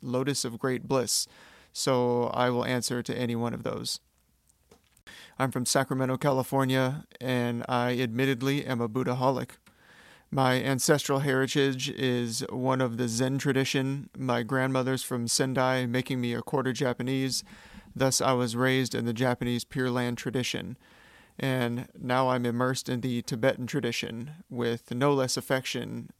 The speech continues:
for the Zen and Pure Land orders. On the contrary, I have a greatly heightened sense of respect and appreciation for them, but I have been pulled in by the undertow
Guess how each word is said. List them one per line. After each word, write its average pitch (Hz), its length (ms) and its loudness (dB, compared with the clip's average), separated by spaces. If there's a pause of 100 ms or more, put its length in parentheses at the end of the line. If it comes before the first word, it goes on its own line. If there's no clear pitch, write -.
for 120 340 -4
the 120 140 -4
Zen 123 240 -2
and 120 140 -4
Pure 127 180 -2
Land 120 180 -2
orders. 117 460 -2 (540)
On 131 140 0
the 131 60 -4
contrary, 127 840 0
I 127 160 2
have 120 240 0
a 123 120 -4
greatly 131 480 2
heightened 127 320 2
sense 127 300 0
of 110 100 -6
respect 120 500 -2
and 123 120 -4
appreciation 123 720 -2
for 120 220 -2
them, 120 280 -8 (160)
but 127 220 2
I 123 200 0
have 120 100 -2
been 123 160 -4
pulled 131 480 -2 (760)
in 151 580 2 (600)
by 143 160 6
the 139 160 2
undertow 139 800 2